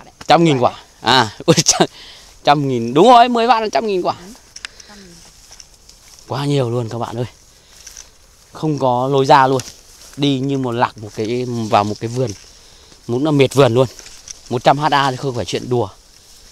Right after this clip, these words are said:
Speaker 2: Nếu như mà đi từ khu nọ đến khu kia là các bạn phải dùng xe máy, xe gắn máy để đi. Đấy. Ô, đây, đây, đây, đây.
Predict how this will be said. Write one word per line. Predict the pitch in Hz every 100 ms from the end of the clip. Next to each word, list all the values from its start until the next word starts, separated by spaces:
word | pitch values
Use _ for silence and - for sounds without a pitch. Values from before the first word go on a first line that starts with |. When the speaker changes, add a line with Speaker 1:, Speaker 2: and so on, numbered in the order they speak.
| -
Speaker 2:
Nếu | 113 131
như | 147
mà | 131
đi | 135 131
từ | 123
khu | - 135
nọ | 110
đến | 117
khu | 131
kia | 131 131
là | 117
các |
bạn | 123 101
phải | 101
dùng | 101 113
xe | 120
máy, | 123 117 160 - _ -
xe | 123
gắn | 117 127
máy | 120 175
để |
đi. | 127 131 113 - - - - _ _ - 185 - - _ - _ _ _ - -
Đấy. | 117 - - -
Ô, | 113 143 156 165 160 160 156 151
đây, | 139
đây, | 120
đây, | 117
đây. | 107